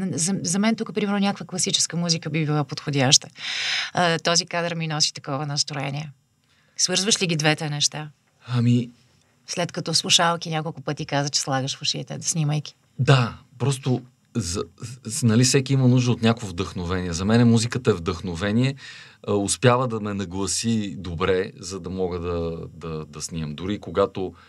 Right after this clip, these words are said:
Speaker 2: работя в последствие пред компютъра по кадрите, а, си слушам музика.
Speaker 1: Мгм,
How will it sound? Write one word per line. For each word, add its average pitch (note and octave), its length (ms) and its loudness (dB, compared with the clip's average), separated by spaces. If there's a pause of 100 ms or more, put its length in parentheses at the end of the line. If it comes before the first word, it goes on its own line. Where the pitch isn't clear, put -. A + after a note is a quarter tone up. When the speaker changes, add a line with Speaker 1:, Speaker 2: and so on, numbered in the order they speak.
(200)
Speaker 2:
работя F2+ 480 0
в E2 80 -10
последствие E2 840 -6
пред D#2 160 -8
компютъра D#2 500 -8
по - 120 -20
кадрите, D#2+ 600 -6 (640)
а, F#2 600 -4
си - 180 -4
слушам - 360 -4
музика. C3+ 260 4
Speaker 1:
Мгм, F3 300 4